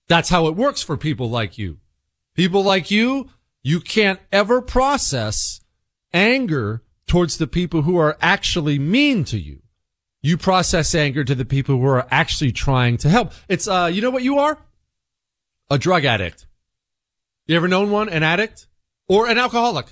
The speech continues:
Most people have known an alcoholic, or you've had bouts of alcoholism. It's just one of those things that's out there. An alcoholic loves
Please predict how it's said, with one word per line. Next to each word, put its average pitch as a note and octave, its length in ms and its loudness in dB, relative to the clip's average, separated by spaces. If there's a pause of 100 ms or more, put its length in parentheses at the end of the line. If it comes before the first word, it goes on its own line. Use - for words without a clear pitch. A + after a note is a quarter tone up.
Most A#3+ 320 0
people D#3+ 260 0
have D3+ 140 0
known D3 260 0
an D3+ 80 -2
alcoholic, D3+ 600 -2
or A#2+ 160 2
you've A#2+ 180 0
had A#2 240 0
bouts B2 300 0
of C3 100 0
alcoholism. C#3+ 720 0
It's A2 120 -4
just A#2+ 180 -6
one B2 100 0
of A#2 40 0
those B2+ 180 0
things B2 160 0
that's C#3+ 160 0
out A2 200 0
there. C#3+ 260 0 (1200)
An B2 120 -2
alcoholic C#3 800 -2 (1400)
loves A2 1160 2